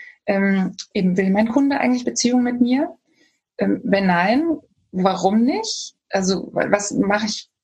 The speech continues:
falsch oder zumindest, was könnte ich anders machen, dass mein Kunde wirklich nicht nur denkt, „Oh, jetzt nervt er mich schon wieder mit irgendwelchen Kommunikationsmitteln, die mich irgendwie voll klatschen, aber eigentlich will ich sie nicht hören.“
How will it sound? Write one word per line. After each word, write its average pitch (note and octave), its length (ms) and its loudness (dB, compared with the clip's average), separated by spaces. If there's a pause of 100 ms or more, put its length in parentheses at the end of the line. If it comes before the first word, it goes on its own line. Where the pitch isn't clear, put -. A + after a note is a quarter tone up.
(120)
falsch A3 260 0
oder F#3 160 0
zumindest, A3+ 380 2
was - 140 -4
könnte A3 280 2
ich - 220 -2
anders A3+ 300 0
machen, G#3+ 300 2
dass - 380 -4
mein F#3 200 2
Kunde A3+ 340 2
wirklich G3 220 -2
nicht G#3+ 160 0
nur G3 100 0
denkt, F#3 260 -2
„Oh, - 140 -4
jetzt - 160 -8
nervt F3 240 -4
er F#3+ 60 0
mich F3+ 160 2
schon F3+ 120 0
wieder F#3 140 2
mit F3+ 140 0
irgendwelchen G3 460 0
Kommunikationsmitteln, G3 1300 0
die G3 180 2
mich F#3+ 240 -2
irgendwie G3 280 0
voll A#3 240 0
klatschen, G3+ 500 0
aber F3+ 200 0
eigentlich F#3+ 280 -4
will F#3 80 2
ich F#3 140 -2
sie F#3 80 0
nicht F3+ 200 0
hören.“ A#3+ 380 2